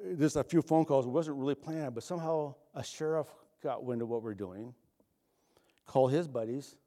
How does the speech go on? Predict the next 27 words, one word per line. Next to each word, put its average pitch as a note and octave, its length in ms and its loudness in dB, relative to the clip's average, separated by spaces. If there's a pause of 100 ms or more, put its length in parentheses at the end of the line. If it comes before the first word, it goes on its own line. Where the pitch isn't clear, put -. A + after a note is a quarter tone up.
(140)
stopped - 380 -2
the C3+ 40 -8
traffic. B2+ 640 -2 (1600)
We D3 200 8
rode D#3+ 540 4 (840)
four B2 240 4
wide, B2 420 -2 (1500)
okay, C3 320 0 (320)
four D3 240 8
wide, A#2+ 400 2 (1200)
up B2 220 0
Tenth, C3+ 340 0 (340)
all, A#2 300 -8
all B2+ 200 -4
that, B2 420 -2 (1300)
with, A#2 260 -4
you A#2 140 -10
know, A2+ 80 -4
with G#2+ 220 -8
the A#2+ 40 -6
minivan A#2 380 4
in A2+ 160 2
the B2 60 -4
middle, A2 440 -4
and, G#2+ 260 -8
you A2+ 60 -8
know. G2+ 200 -14